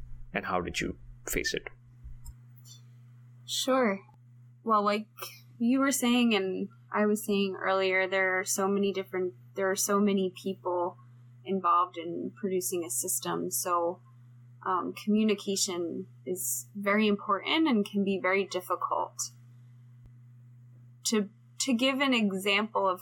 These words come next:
Speaker 2: communication, I'll go back to when I was in my role in the quality operating systems, uh, team. I had inherited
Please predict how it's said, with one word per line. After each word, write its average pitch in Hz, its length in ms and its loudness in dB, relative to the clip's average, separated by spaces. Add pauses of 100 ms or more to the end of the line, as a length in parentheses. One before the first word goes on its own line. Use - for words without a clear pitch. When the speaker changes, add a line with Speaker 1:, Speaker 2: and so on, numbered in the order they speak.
(140)
Speaker 2:
communication, 190 840 0
I'll 175 160 0
go 196 180 0
back 190 360 -4 (120)
to 185 400 2 (840)
when 196 220 0
I 190 140 2
was 185 400 -2
in 185 480 -2 (560)
my 202 220 2
role 190 480 2
in 190 180 -2
the 180 80 -2
quality 190 500 0
operating 185 460 -4
systems, 208 960 0 (160)
uh, - 220 -2 (420)
team. 220 540 0 (800)
I 208 140 2
had 220 240 0
inherited 240 840 0